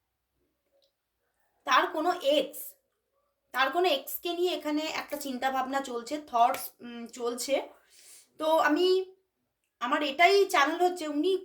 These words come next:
খালি খালি ভাবছেন, আমি ধরো তোমার সঙ্গে ইনভলভমেন্টে চলে গেলাম, তারপরে যদি সেই মানুষটির সঙ্গে যোগাযোগ আসে তখন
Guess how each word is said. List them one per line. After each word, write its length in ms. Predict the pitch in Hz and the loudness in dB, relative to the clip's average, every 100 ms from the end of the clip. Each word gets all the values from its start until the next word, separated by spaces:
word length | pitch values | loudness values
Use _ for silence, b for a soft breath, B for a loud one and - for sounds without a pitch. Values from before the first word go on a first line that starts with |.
| - | -6
খালি 200 | 277 359 | -4 0
খালি 140 | 381 370 - | 2 2 0
ভাবছেন, 420 | 240 - 302 240 240 - b b b _ _ _ _ _ | -8 -4 2 2 0 -16 b b b _ _ _ _ _
আমি 200 | 226 285 349 | -2 0 2
ধরো 160 | 330 359 302 | 2 2 0
তোমার 240 | 294 339 - | 0 0 -2
সঙ্গে 260 | 294 294 320 294 | -2 -2 -2 -2
ইনভলভমেন্টে 640 | 247 233 254 262 294 285 302 240 | -4 -2 -2 0 -2 -2 -4 -4
চলে 200 | 208 240 202 | 0 0 0
গেলাম, 240 | 165 151 151 _ _ _ _ - | -4 -8 -12 _ _ _ _ 0
তারপরে 460 | 240 240 208 233 294 | 0 0 -4 -2 -2
যদি 140 | 302 320 - | -4 -6 -6
সেই 160 | 254 294 | -6 -4
মানুষটির 420 | 285 302 - 320 294 | -4 -4 -6 -8 -6
সঙ্গে 240 | 277 269 240 | -6 -6 -6
যোগাযোগ 300 | 233 233 240 220 | -4 -4 -4 -4
আসে 180 | 214 - - _ _ _ _ _ _ _ _ _ _ - _ - | -4 -6 -12 _ _ _ _ _ _ _ _ _ _ -20 _ -6
তখন 320 | 247 - 311 | -6 -2 -2